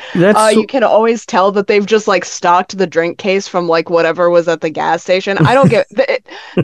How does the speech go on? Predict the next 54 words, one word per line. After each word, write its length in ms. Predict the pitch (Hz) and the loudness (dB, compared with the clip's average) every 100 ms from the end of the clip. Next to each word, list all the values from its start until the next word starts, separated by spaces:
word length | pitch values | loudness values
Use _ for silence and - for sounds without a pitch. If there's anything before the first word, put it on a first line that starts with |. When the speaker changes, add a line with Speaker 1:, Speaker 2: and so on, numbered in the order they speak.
| - | -2
Speaker 2:
they 260 | 196 285 302 | 0 2 4
have 300 | 294 302 - | 2 0 -4
so 380 | - 320 240 | -4 0 2
much 400 | 254 285 254 - | 2 2 0 -4
charm. 760 | - 247 214 196 185 175 175 175 - | -6 0 2 2 2 0 -4 -6 -8
Speaker 1:
<laughs> 380 | - 156 139 | -4 -4 0
Speaker 2:
Uh, 360 | 226 226 214 208 - - _ - | 2 4 4 2 -2 -20 _ -2
and 160 | 254 | 2
it 140 | 262 285 | 4 6
is 240 | 311 277 | 4 2
weird 380 | 233 254 240 226 | 0 2 2 2
that 160 | 208 202 | 0 0
my 140 | 202 | -2
favorite 360 | 220 208 208 - | 0 -2 -2 0
theater 320 | 190 190 185 | 0 2 2
now 240 | 175 175 | 2 0
is 160 | 165 180 | 0 0
a 100 | 170 | 0
Regal, 540 | 160 185 180 170 151 | 0 -2 0 0 0
because 420 | 175 190 214 208 | -2 -2 -2 -2
before, 680 | 185 214 202 339 349 285 220 | -2 -2 -2 2 4 4 4
like, 240 | 190 214 214 | 4 2 2
when 100 | 208 | 0
I 60 | |
had 240 | 214 233 220 | 0 -2 0
the 60 | |
A 200 | 226 214 | 0 0
M 160 | 190 175 | -2 -4
C, 280 | - 220 190 | -8 -2 0
it 60 | |
was 180 | 139 170 | 0 0
like, 280 | 175 165 - - | 0 0 -4 -8
I 40 | 269 | -8
can't 280 | - 427 | -6 -4
imagine 400 | 320 202 202 196 | -2 0 -2 -2
ever 240 | 180 185 170 | -2 0 -2
wanting 340 | 165 165 175 | -2 -4 -6
to 80 | 165 | -8
go 220 | - 165 | -8 -8
to 140 | 170 156 | -8 -8
a 120 | 143 | -8
Regal. 460 | 139 160 - 160 | -10 -8 -4 -4
And 160 | - 180 | -2 -2
then 80 | 180 | -2
I 80 | 180 | 0
found 260 | 175 175 | 0 -2
that 160 | 165 - | -2 -2
one 320 | 165 175 170 | -4 -4 -6
really 300 | 175 175 165 | -2 0 -2
shady 500 | - - 165 165 160 | -4 -4 -2 -2 -2
one, 300 | 165 156 151 | -2 -2 -2
and 120 | 110 | -8
it's 140 | 104 - | -8 -2
like, 220 | 139 | -2